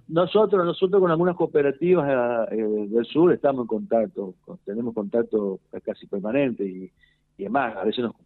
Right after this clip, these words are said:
preguntan a nosotros también que a ver qué, qué opinamos, qué, por dónde vamos, este, y fundamentalmente, justamente en, en la, en la, cuando pedían esa información, bueno, ¿qué vamos a hacer? Bueno, más o menos damos un criterio y vamos todos, este, ali-,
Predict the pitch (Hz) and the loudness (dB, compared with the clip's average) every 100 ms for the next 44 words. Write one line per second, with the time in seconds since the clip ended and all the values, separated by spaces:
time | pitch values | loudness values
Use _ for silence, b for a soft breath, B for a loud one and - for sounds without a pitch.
0 | _ _ 98 117 117 107 101 107 104 104 | _ _ -4 -4 -2 -4 -6 -12 -8 -6
1 | 101 131 110 107 104 101 - 110 143 147 | -4 -4 -2 -4 -6 -10 -6 -4 -2 0
2 | 143 147 110 104 - _ _ _ _ _ | 0 -2 -6 -10 -16 _ _ _ _ _
3 | _ 104 120 131 127 147 147 147 - 110 | _ -2 0 2 4 4 2 -2 -4 -8
4 | - 101 95 - _ - - - 117 123 | -6 -6 -6 -10 _ -20 -14 -6 0 2
5 | 127 139 139 139 151 160 143 - 117 113 | 2 2 2 0 0 0 0 0 -2 -2
6 | 147 143 220 98 95 202 202 202 185 - | -2 -2 0 0 -4 -12 -12 -12 -12 -12
7 | 190 196 190 90 - 98 98 98 - 117 | -14 -12 -12 -12 -12 -10 -10 -12 -8 -4
8 | 113 147 135 113 110 101 107 101 139 113 | 2 2 0 -4 -8 -10 -12 -8 -6 -6
9 | 107 98 107 101 98 98 85 107 92 _ | -6 -6 -8 -10 -16 -16 -10 -8 -8 _
10 | _ _ _ _ _ 101 - 123 123 123 | _ _ _ _ _ -8 -2 -2 2 0
11 | 117 131 131 131 139 139 151 151 147 160 | 0 0 0 0 0 2 4 4 4 2
12 | 175 180 - _ _ _ 110 107 113 117 | 2 0 -4 _ _ _ -6 -4 -4 -2
13 | 117 117 127 - 104 - 95 95 98 | 2 4 2 -2 -10 -8 -8 -6 -10